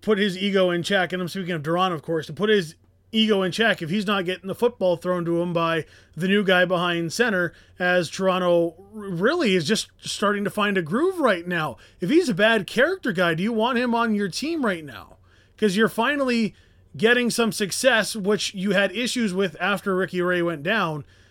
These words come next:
Here's the guy who's gotten you, you know, two hundred and ninety-six yards this week,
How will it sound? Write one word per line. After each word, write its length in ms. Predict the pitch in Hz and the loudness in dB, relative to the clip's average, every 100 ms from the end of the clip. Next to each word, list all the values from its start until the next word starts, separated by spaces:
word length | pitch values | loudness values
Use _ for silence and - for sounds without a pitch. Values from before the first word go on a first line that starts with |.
| _ | _
Here's 260 | - 226 233 | -2 0 0
the 80 | 208 | 2
guy 240 | 202 220 | 2 4
who's 180 | 202 175 | 4 2
gotten 320 | 196 208 196 | 2 0 0
you, 240 | 196 190 190 | 0 2 2
you 120 | 185 | 0
know, 260 | 185 202 - _ _ _ - | 0 -2 -8 _ _ _ -6
two 180 | 233 | 0
hundred 200 | 220 196 | 2 2
and 80 | 185 | 2
ninety-six 600 | 190 196 196 - 196 - | 0 0 -2 -4 -6 -4
yards 340 | 196 185 175 147 | 0 2 2 -2
this 200 | 190 - | -2 -2
week, 240 | 196 165 | -6 -6